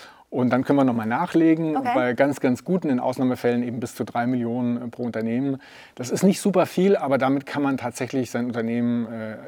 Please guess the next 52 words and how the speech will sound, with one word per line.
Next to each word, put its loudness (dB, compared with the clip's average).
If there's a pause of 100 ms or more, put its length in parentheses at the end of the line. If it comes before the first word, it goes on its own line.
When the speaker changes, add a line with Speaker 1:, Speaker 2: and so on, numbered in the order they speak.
Speaker 1:
sehr, 0
sehr -4
gut -2
aufbauen. 0 (640)
Und -2
irgendwann, 6
wenn 4
große -2
Finanzierungsrunden 0
gebraucht 0
werden, 4
dann 0
öffnen 0
wir 2
die -4
Türen 0
und, -4
Speaker 2:
Ah, -2
ja. 0
Speaker 1:
äh, -6 (400)
versuchen 2
auch -2
andere 2
Investoren 0
zu -2
gewinnen, -4
die -2
Speaker 2:
Ja. 0
Speaker 1:
da -10 (420)
groß -2
weiter -4
investieren. -10
Speaker 2:
Verstehe. -4
Das -2
heißt, 0
ihr 2
geht -4
ganz 2
am -2
Anfang 0
auch -10
rein -2
letztendlich, -8
ne? 2
Speaker 1:
Ganz, 4
ganz -4
am -4
Anfang. -10
Speaker 2:
Was 2
heißt 4
ganz, 2
ganz, -4